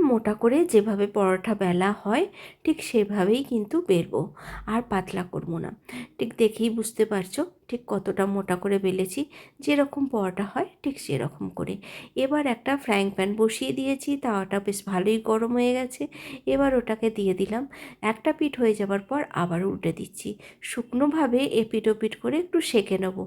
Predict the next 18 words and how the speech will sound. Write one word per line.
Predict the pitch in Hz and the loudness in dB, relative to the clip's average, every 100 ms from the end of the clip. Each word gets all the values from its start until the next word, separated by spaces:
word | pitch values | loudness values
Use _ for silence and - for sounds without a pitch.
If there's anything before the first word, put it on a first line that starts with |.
| - - - | -12 -20 -14
যেভাবে | 202 214 208 220 220 | 0 4 4 4 2
আমরা | 311 370 466 480 | 2 2 0 0
পরোটা | 269 220 220 330 330 | 2 2 2 0 2
করি | 247 226 262 | 2 2 4
আর | 226 202 | 2 0
কি, | 285 | -2
সেইভাবেই। | 302 226 202 190 175 - - - - 233 - | 2 6 6 4 -2 -4 -6 -10 -12 -8 0
এবার | 208 202 214 254 | 0 0 -2 -4
একটু | 254 339 254 294 - - - | -4 -2 -2 -4 -10 -10 -6
ওপর | 214 202 | -2 -4
থেকে | 202 196 202 196 208 | -2 -2 0 0 4
তেল | 196 180 | 4 4
ছড়িয়ে | - 214 190 214 | 0 2 4 2
নিয়ে | 240 285 381 440 - - | 0 2 2 2 -6 -8
আবারও | - 214 254 247 | -2 0 2 4
এপিঠ | 247 240 233 233 | 4 4 0 0
ওপিঠ | 226 226 | 0 -2
করে | - 247 | -2 0